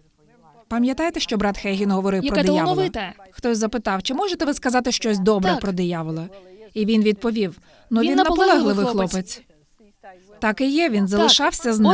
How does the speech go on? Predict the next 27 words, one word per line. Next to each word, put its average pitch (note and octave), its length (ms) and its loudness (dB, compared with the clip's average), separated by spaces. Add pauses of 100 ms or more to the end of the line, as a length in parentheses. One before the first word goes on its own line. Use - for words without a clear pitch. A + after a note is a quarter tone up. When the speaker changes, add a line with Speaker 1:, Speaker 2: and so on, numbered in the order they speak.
(100)
Speaker 1:
нею. - 20 4
Speaker 2:
спочатку C#4 460 -2
пригнічення. C#4 680 -6
Speaker 1:
Вона G3+ 220 2
піддалась G3+ 600 -2
Speaker 2:
І D4 40 0
Speaker 1:
йому. B3 200 2
Speaker 2:
потім F4 340 -2
одержимість. D4+ 800 -6 (500)
Вона D#4 280 0
стала F4 240 -2
одержима E4+ 440 -2
цим. G3+ 340 -6 (540)
Диявол D#4 440 -2
почав D#4 320 -2
говорити E4 400 -4
їй, G3+ 280 -14 (420)
"Ти C4+ 120 -4
можеш D#4+ 360 -2
добре C4+ 240 -2
піднятись C4 420 -4
у E4 40 0
світі, D#4+ 440 -2 (180)
у C4 80 -8
тебе E4+ 240 -2
чудовий B3 340 -2
голос, D4 460 -2